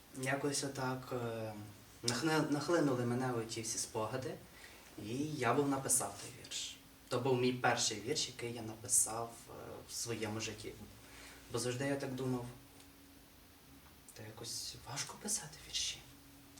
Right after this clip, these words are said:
Так пам'ятаю, раз сижу, пишу, а воно мені не закінчується. Тобто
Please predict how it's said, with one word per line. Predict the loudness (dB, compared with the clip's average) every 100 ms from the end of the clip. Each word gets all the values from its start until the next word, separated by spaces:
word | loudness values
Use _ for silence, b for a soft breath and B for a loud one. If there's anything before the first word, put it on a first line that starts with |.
| -20 -20 -20 -20 -18 -20 -12
Так | -10 -8
пам'ятаю, | -6 0 2 4 4
раз | 2 2
сижу, | 0 0
пишу, | 0 2 2 2 -2 -6 B B B
а | 0
воно | 4 8
мені | 8
не | 8 4
закінчується. | 4 2 2 2 -4 -6 -10
Тобто | -12